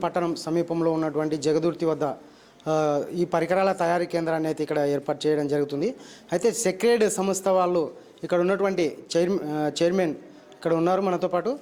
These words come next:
ఆయన, ఆయనతో కొన్ని వివ-, వి-, విషయాలను అడిగి మనం తెలుసుకుందాం. సార్ చెప్పండి, ఇప్పుడు మనకు వి-, వికలాంగుల తయారీ కేంద్రాన్ని ఇక్కడ ఏర్పాటు చేస్తున్నారు.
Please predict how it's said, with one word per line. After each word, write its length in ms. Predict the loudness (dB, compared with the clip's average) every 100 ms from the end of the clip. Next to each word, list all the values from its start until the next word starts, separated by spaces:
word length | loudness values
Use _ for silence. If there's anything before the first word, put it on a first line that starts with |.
| -8
ఆయన, 280 | -2 0 0 0
ఆయనతో 340 | -2 0 0
కొన్ని 360 | 0 0 2 2
వివ-, 300 | 2 2 2
వి-, 420 | -2 -2 -2 -4
విషయాలను 440 | -2 0 2 2
అడిగి 180 | 0 -2
మనం 180 | -2 -4
తెలుసుకుందాం. 500 | -6 -8 -8 -10 -12 -18 -20 -20 -20 -20 -16 -4
సార్ 240 | -2 -2
చెప్పండి, 260 | -2 0 -2
ఇప్పుడు 200 | 0 0
మనకు 380 | 0 -2 -2 -4
వి-, 200 | -2 -4
వికలాంగుల 640 | -4 -2 2 2 2 2 0
తయారీ 340 | 2 0 0
కేంద్రాన్ని 380 | 0 0 0 0
ఇక్కడ 140 | 2
ఏర్పాటు 380 | 2 2 -4 -4
చేస్తున్నారు. 400 | -10 -8 -10 -10